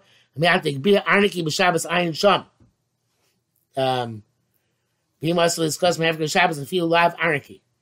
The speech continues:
So, <laughs> right, the Gemara Bava Metzia says, uh, "This is a problem. If you try and pick up a wild on Shabbos, it's muktzah. How can you acquire it?"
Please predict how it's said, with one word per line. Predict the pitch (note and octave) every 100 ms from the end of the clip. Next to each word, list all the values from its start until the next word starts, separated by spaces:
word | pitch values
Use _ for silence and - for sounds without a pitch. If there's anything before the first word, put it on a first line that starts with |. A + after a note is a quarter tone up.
| _ _ _ _
So, | A2
<laughs> | A2 A2+ A2 - C#3 B2+ - - C#3 - - C3+
right, | C#3 D3
the | B2
Gemara | C#3 C3
Bava | C3+ C3
Metzia | B2 C#3+ B2
says, | C#3 C3 _ _ _ _ -
uh, | B2 G#2
"This | F2
is | -
a |
problem. | - E3+ D3 G#2+
If | A2
you |
try | - C#3+ C#3
and | B2+
pick | C3+
up | A#2+
a |
wild | C3 C#3+
on | C3+
Shabbos, | F3+ F#3 C3+
it's | A#2 C#3+
muktzah. | G3 - A#2+
How | B2
can | B2+ C3
you |
acquire | B2 F3+
it?" | C3